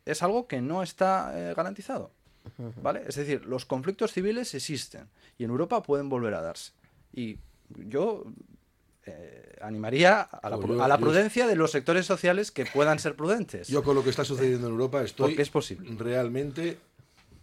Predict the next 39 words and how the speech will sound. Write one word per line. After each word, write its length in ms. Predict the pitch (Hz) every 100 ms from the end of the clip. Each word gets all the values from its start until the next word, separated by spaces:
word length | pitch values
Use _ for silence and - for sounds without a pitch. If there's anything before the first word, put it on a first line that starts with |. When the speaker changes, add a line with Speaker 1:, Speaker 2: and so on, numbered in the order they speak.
| _ _
Speaker 3:
preocupado, 600 | - 104 85 92 110 82
por 80 | 139
Speaker 2:
Ujú. 120 | 135
Speaker 3:
no 80 | 120
decir 240 | 123 110 117
alguna 280 | 104 110 98
palabra 340 | 98 101 98
más 320 | 95 95 -
así, 120 | 135
Speaker 2:
Ujú, 140 | 123 123
Speaker 3:
porque 180 | 127 123
igual 180 | 131 107
hay 80 | 104
Speaker 2:
ujú. 160 | 160 - -
Speaker 3:
no, 120 | 120
niños 280 | 117 120 110
no, 60 |
que 60 | 117
están 180 | 98 92
en 60 |
clase. 260 | 80 - - _ - - - -
Pero 400 | - 104 101 -
estoy 300 | 95 147 143 - -
realmente 400 | 107 107 131 143
preocupado 540 | - 85 92 127 101
con 100 | 87
lo 40 |
que 40 | 85
está 140 | 90
sucediendo 400 | 92 82 92 98
en 60 | 95
Europa 320 | 92 127 147
y 60 | 110
en 80 |
el 60 | 87
mundo 240 | 92 98
en 60 | 87
general. 360 | - 80 73 62 - -
Speaker 1:
Mm. 100 | 117